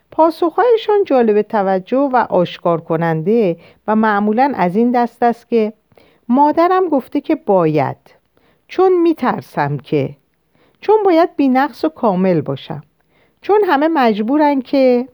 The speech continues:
«چون خیلی تنبل هستم»، «چون قدم کوتاهه»، «چون قدم درازه»،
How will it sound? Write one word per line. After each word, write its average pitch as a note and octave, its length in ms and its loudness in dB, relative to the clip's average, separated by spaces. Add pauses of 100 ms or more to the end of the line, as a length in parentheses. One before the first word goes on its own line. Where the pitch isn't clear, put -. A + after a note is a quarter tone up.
(640)
«چون F#4 180 0
خیلی D#4+ 400 0
تنبل C#3 500 -4
هستم»، C#3 460 -10 (560)
«چون D4+ 260 0
قدم C#4 420 0
کوتاهه»، D3+ 680 -4
«چون G#3 240 -4
قدم G3+ 460 -2
درازه»، D3 600 -2